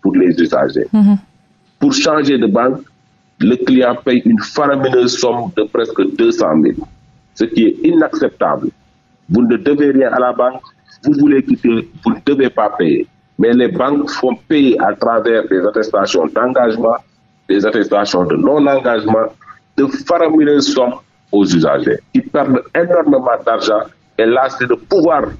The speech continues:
Speaker 1: d'achat du travailleur qui est lourdement affecté. C'est pourquoi nous lançons un appel
Speaker 2: Mhm.
Speaker 1: aux autorités de la Banque centrale, aux autorités étatiques, pour que très rapidement, des décisions allant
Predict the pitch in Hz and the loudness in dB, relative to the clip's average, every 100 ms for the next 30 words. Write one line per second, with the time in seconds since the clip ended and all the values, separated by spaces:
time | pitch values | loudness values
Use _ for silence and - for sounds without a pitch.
0 | - - 107 110 113 107 104 - - 104 | -18 -6 -4 -2 0 -2 0 -2 0 -2
1 | 98 92 87 101 - - 92 - 98 - | 0 2 2 2 0 0 0 0 -2 -2
2 | - - - - - - - - - - | -2 -2 -2 -4 -6 -6 -8 -8 -20 -20
3 | - _ - - 160 160 143 139 143 120 | -20 _ -4 -4 -4 -2 0 2 2 4
4 | 107 120 143 147 147 113 104 101 104 - | 2 2 0 2 2 2 2 2 0 -2
5 | 156 220 208 220 262 - - _ 113 107 | 0 2 4 4 0 -4 -18 _ 0 2
6 | 135 160 143 131 139 143 139 - - _ | 2 2 2 2 2 2 0 -4 -10 _
7 | - 110 98 113 117 - 85 82 67 60 | -2 -2 0 -2 -2 -2 -4 -2 -2 -2
8 | - _ _ - 104 143 151 147 135 127 | -6 _ _ 0 2 2 2 2 2 0
9 | 131 - 127 120 - - - _ - - | -2 -4 -4 -4 -4 -8 -10 _ -20 -20
10 | _ - 156 147 156 156 151 - - 175 | _ 0 2 2 2 2 2 -2 -6 -2
11 | 156 147 - 127 104 95 - - - - | 0 -2 -2 -2 0 0 -2 -6 -12 -4
12 | 127 123 302 311 131 120 117 - 127 139 | 0 2 0 0 0 2 0 2 0 0